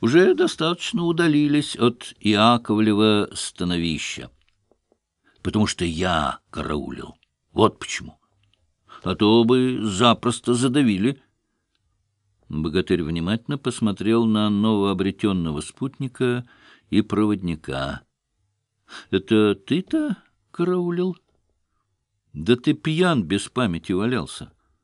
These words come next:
Разве я не знаю, что ни в одном народе гостя не трогают? И охота тебе на людей напраслину возводить.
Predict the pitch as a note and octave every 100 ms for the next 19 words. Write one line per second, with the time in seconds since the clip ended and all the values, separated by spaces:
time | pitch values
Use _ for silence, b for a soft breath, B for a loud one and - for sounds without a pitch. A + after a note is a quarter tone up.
0 | _ _ _ B B - F2 C3+ B2 C3+
1 | D#3 C#3 C3+ F3+ E3+ - - B2+ A#2+ A2+
2 | B2 B2+ A#2+ D3+ D3+ A#2+ A#2 E3 F3+ G#2+
3 | F2+ F#2+ E3+ G3 - F#2+ C#2+ B1+ A2+ C3
4 | - A2+ G#2+ F2+ F2+ F2+ F#2 - _ _
5 | _ _ _ _ _ C#3 D3+ D3 - -
6 | B2+ C3 B2+ C#3+ C3+ C3+ C3 C#3 C3+ C#3
7 | B2+ C#3 C#3 C3 B2 C3+ C3+ C3+ C3+ B2+
8 | B2+ C3 C3+ C3+